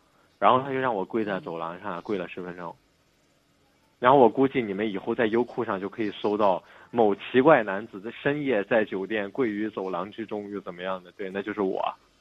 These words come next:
Speaker 2: 哎，其实我倒还不是真的知道到底发生了什么事情呢？能详细解说一下吗？蛮好奇的。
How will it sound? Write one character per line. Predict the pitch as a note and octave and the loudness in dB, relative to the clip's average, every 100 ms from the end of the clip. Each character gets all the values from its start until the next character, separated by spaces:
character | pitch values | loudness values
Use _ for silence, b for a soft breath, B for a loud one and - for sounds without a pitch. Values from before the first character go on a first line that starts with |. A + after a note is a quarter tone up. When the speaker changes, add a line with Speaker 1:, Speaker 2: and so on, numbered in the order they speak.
| _ _ _ _ _ _ _ _ _ _ - | _ _ _ _ _ _ _ _ _ _ -16
Speaker 2:
哎， | F3 D#3 _ | -14 -14 _
其 | - | -12
实 | G#3 | -4
我 | A3+ | -2
倒 | D3+ G3+ | 0 -2
还 | D#3+ | -2
不 | C3+ D3+ | -6 -8
是 | F3+ | -10
真 | D#3+ F#3+ | -10 -8
的 | F3+ | -8
知 | F3 | -8
道 | E3+ D#3 B2+ _ _ - | -6 -6 -6 _ _ -2
到 | A3+ | 0
底 | D3+ | 0
发 | C3 F3+ | -2 0
生 | F3+ F3 | 0 -4
了 | |
什 | D#3+ B2 | -6 -6
么 | C3 | -8
事 | D#3 | -8
情 | C#3 - A#2 | -8 -10 -12
呢？ | A2+ | -14
能 | B2 C3+ C3 C3+ D3+ - | -14 -12 -12 -12 -16 -20
详 | - - D3 D3+ | -14 -6 -6 -4
细 | G#3+ | -8
解 | D#3+ B2 A#2 | -6 -4 -4
说 | D#3+ D#3+ | -2 -2
一 | D3+ | -4
下 | D3 B2+ | -8 -14
吗？ | A#2+ B2 C3+ | -14 -16 -12
蛮 | C#3 | -12
好 | D3 D#3 | -8 -8
奇 | C#3+ - | -6 -8
的。 | C#3 | -8